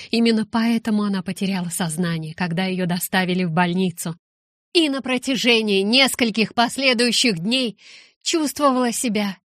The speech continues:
измученной. И тогда же началась ее депрессия.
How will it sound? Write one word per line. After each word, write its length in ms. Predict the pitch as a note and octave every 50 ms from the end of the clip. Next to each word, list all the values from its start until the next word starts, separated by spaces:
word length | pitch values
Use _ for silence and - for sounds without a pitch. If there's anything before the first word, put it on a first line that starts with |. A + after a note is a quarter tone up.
| _
измученной. 1300 | - D4+ C#4 B3+ A3+ C#4 C#4 C#4 C#4+ D#4 D#4+ D#4 D4 C4 - - C#4 B3+ A#3 A3+ G#3+ G3+ G3 F#3 - _ _ _ _ _ _ _ - - _ _ _ _ _ _
И 120 | - A#3 A3
тогда 480 | - A3 G#3+ G3+ G3 F#3 A3+ A#3+ A#3+ A3+
же 200 | F#3+ G3 F#3 E3+ _ _ _ _ _ _ _ _ _ _ _ _ _ _ _ _ _ _ _
началась 720 | - G3+ F#3 - - G#3 G3 F#3+ G3+ A3 A3 G3 - -
ее 420 | - G#3+ G3 F3+ D#3+ E3+ G3 A3 A3+
депрессия. 920 | F#3+ G3+ A3+ A3 - A#3 A#3+ B3 B3+ C#4 C#4 B3 - - B3 A#3 G#3+ F#3